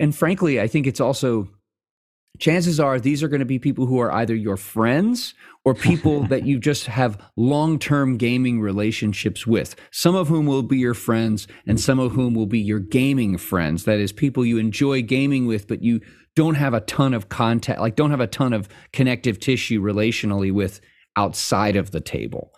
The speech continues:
Speaker 1: So it's those people you're dealing with that you have to, those are the people who challenge you in,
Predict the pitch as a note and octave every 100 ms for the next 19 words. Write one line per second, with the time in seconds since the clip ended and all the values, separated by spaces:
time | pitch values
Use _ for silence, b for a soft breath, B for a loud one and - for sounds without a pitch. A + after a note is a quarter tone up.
0 | B B B B B2+ G2+ A#2 D#3+ F3+ F#3+
1 | - C3 G2+ G#2+ F#2+ F#2 G#2 G#2 G2 D#2
2 | A#1+ - G#2 - G#2 F2 - D#2+ _ _
3 | - E3+ E3+ D3 D3+ B2 B2+ - A#2 A2+
4 | F#2+ F#2 D#2 C#2+